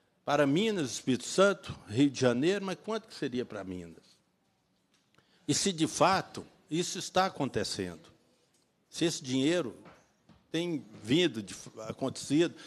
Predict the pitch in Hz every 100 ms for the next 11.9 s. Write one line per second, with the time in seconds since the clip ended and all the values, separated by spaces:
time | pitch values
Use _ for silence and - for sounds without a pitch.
0 | - - - 165 160 - - 165 - 170
1 | 143 185 180 135 113 113 98 - - 87
2 | - - - _ _ _ _ _ _ _
3 | 104 131 135 - - _ 127 120 147 143
4 | 139 127 139 - - 123 113 98 - -
5 | - _ _ _ _ _ - 107 104 101
6 | 101 95 98 104 120 - 117 123 117 -
7 | 165 202 190 - _ _ _ _ _ -
8 | 180 151 - 170 165 165 - _ _ _
9 | - 156 - 160 175 156 151 196 214 226
10 | 233 151 131 - 131 - - 123 156 220
11 | - 127 127 110 - 160 233 -